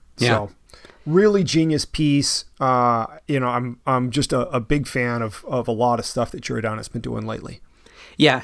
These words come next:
Speaker 1: you know, a, a good piece of kit can be the difference between a good ride and a miserable experience. So that's awesome that you found something that is working so well for you.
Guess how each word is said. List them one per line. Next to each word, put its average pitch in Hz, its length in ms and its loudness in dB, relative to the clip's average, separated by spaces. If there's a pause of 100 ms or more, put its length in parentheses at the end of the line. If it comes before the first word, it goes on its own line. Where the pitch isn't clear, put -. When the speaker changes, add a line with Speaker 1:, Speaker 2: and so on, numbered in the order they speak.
Speaker 1:
you 127 100 0
know, 135 300 4
a, 143 160 4
a 131 80 0
good 147 320 2
piece 160 260 -2
of - 100 -2
kit - 340 0
can 117 280 -2
be 113 520 0
the 110 500 -2
difference 107 560 -4
between 107 800 -4 (320)
a 113 80 2
good 120 340 2
ride 110 540 4
and 101 180 -2
a 90 40 -2
miserable 95 540 -2
experience. 87 540 -8
So 110 80 -2
that's 123 220 -6
awesome 175 340 0
that 87 140 -6
you 98 80 -10
found 107 240 -2
something 107 320 -8
that 98 160 -6
is 90 100 -6
working 95 340 -8
so - 160 -8
well - 180 -14
for - 200 -18
you. - 120 -20